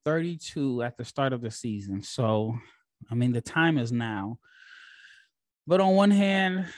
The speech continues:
and, and I know it's a new front office. I know it's not the same guys that were there a couple of years ago, but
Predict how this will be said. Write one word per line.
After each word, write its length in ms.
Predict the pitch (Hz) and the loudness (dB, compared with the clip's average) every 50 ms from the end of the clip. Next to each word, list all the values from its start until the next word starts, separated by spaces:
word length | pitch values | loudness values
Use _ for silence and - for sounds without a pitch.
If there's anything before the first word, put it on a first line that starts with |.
| - - | -12 -4
and, 180 | - 175 185 | -2 -2 -2
and 160 | - 165 180 190 | 0 0 2 2
I 60 | 185 | 4
know 220 | 185 180 175 170 | 4 4 2 2
it's 160 | 160 160 - | 2 0 -2
a 60 | 165 151 | -2 0
new 180 | 147 143 139 | 2 0 0
front 240 | - - 143 127 120 | 0 -4 -2 -2 -2
office. 400 | 120 120 120 - - 120 120 117 | -2 -4 -6 -8 -10 -12 -10 -6
I 100 | 110 131 | -2 -2
know 200 | 139 139 139 135 | 0 0 0 0
it's 140 | 127 - 131 | -2 -2 -2
not 220 | 127 127 127 127 - | -4 -2 -4 -4 -8
the 100 | 120 117 | -10 -10
same 360 | - - 131 123 123 120 110 | -6 -4 -2 -2 -2 -2 -2
guys 560 | 120 117 117 117 113 110 107 110 113 117 117 | -2 0 0 0 0 -2 -4 -4 -6 -8 -8
that 160 | 123 120 113 | -8 -6 -6
were 120 | 113 117 110 | -6 -6 -6
there 200 | 110 117 113 113 | -4 -4 -4 -4
a 60 | - | -6
couple 280 | - - 113 - 113 | -8 -10 -10 -8 -6
of 60 | 110 107 | -4 -2
years 240 | 104 104 104 107 | -2 -2 -2 -4
ago, 380 | 113 104 - 110 110 110 107 107 - - | -6 -4 -2 -2 -2 -2 -4 -6 -6 -2
but 180 | 107 104 98 | -2 -2 -2